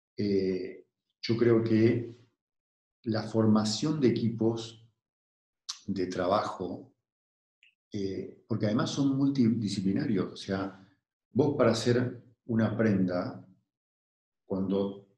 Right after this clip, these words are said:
te viene un prototipo que viene en un papel, ni siquiera es un prototipo de alguien que ya sobre una N T la hizo algo, viene en un papel, hay mucha gente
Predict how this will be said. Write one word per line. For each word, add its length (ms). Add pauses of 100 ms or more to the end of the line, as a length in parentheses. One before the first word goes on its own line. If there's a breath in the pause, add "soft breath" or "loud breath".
te 120
viene 180
un 140
prototipo 580
que 80
viene 240
en 80
un 420
papel, 520
ni 60
siquiera 360
es 140
un 100
prototipo 920
de 120
alguien 240
que 100
ya 180
sobre 260
una 320 (260)
N 220
T 180
la 140
hizo 320
algo, 320
viene 180
en 60
un 120
papel, 480 (1120 soft breath)
hay 140
mucha 400
gente 720